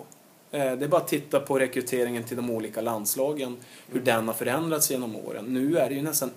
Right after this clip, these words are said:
Speaker 1: ingen spelare som kommer från en så här landsortsklubb, från en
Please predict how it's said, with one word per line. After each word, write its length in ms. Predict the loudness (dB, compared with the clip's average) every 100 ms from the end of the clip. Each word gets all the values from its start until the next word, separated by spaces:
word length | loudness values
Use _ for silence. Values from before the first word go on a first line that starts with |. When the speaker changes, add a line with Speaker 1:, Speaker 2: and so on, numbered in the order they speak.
| -6
Speaker 1:
ingen 400 | -2 0 0 2
spelare 440 | 2 2 0 2
som 140 | -2 -4
kommer 340 | -2 -2 -2
från 280 | -4 -4 -4
en 80 | -2
så 100 | -2
här 60 | 2
landsortsklubb, 1000 | 0 0 -2 -4 -4 -8 0 0 0
från 220 | -6 -6 -4
en 260 | -4 -6